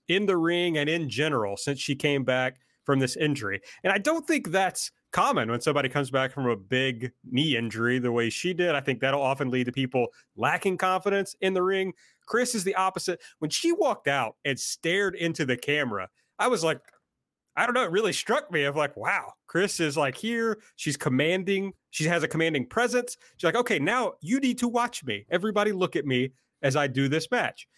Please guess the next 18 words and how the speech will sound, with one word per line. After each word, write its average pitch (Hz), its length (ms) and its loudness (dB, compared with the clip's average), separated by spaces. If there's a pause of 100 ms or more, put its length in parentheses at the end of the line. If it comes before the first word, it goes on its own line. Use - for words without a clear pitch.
(300)
And 135 180 2
she 135 140 0
did. 202 420 2
She 156 180 0
looked 165 280 0
great 180 300 0
throughout 160 260 2
the 165 80 -4
ring. 180 220 0
Penelope, 254 640 0 (260)
a 185 100 4
little 226 200 2
rusty. 175 400 0
You 196 160 0
know, 165 80 4
we 170 100 2
haven't 170 180 0
seen 165 320 -4